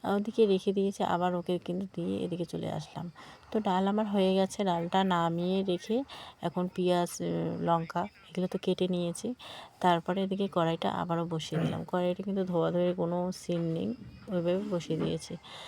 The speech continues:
তার মধ্যে আমি কিন্তু কড়াই টড়াই না ধুইলে কড়াই কিন্তু ওরকম কালো, কালো হয়ে যায়।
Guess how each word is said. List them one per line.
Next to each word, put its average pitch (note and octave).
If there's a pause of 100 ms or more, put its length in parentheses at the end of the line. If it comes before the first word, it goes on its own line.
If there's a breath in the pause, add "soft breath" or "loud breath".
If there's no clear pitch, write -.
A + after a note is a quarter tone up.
(220 loud breath)
তার G3+
মধ্যে A3
আমি G3+
কিন্তু G#3+
কড়াই F3+
টড়াই F#3+
না E3+
ধুইলে F3
কড়াই E3
কিন্তু F#3 (480)
ওরকম G3
কালো, -
কালো E3
হয়ে E3
যায়। D#3+